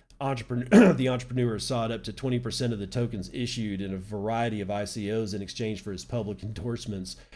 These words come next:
which would have made him millions of dollars. U S authorities then alleged that McAfee didn't pay taxes from twenty fourteen to twenty eighteen and that he routed income through cryptocurrency accounts in another person's name.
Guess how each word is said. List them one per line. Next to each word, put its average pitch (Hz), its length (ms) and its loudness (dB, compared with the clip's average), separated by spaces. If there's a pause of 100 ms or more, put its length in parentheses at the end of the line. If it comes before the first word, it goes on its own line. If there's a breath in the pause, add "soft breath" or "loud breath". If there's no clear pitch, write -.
(140 loud breath)
which 123 180 0
would 131 140 4
have 117 120 0
made 113 220 2
him 104 100 -2
millions 110 380 0
of 87 100 -8
dollars. 101 540 0 (360 soft breath)
U 131 200 4
S 123 160 2
authorities 120 600 0
then 127 180 2
alleged 110 380 -2
that 104 120 -6
McAfee 110 460 -4
didn't 110 240 -4
pay 110 180 -2
taxes 131 480 -2
from 98 180 -8
twenty 117 240 -2
fourteen 110 460 -2
to 95 60 -4
twenty 101 340 -4
eighteen 104 680 -4 (280 loud breath)
and 117 120 0
that 117 140 0
he 113 100 -2
routed 117 460 0
income 120 400 0
through 104 160 -6
cryptocurrency 123 800 -2
accounts 110 460 -2
in 110 80 -2
another 104 340 -2
person's 95 480 -4
name. 101 540 -2